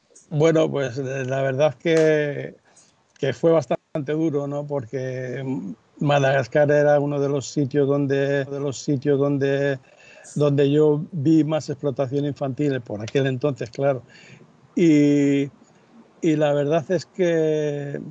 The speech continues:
que lo pasé mal, lo pasé mal, ve-, ve-, ver a tanto niño, eh, en la calle trabajando, eh, bueno, eh,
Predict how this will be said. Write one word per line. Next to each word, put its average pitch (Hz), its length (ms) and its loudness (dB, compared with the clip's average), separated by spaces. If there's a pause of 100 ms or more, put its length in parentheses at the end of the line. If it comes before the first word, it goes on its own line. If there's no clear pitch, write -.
(120)
que 156 100 2
lo 147 80 4
pasé 147 240 0
mal, 110 320 -6 (100)
lo 131 80 -12
pasé 131 300 -4
mal, 147 280 2
ve-, 135 180 -4
ve-, 127 260 -4
ver 131 180 -4
a 131 80 0
tanto 131 320 -2
niño, 131 580 0 (400)
eh, 135 260 0
en 131 80 -2
la 123 100 0
calle 135 240 0
trabajando, 151 880 2
eh, 135 160 0
bueno, 127 400 -6
eh, 110 400 -6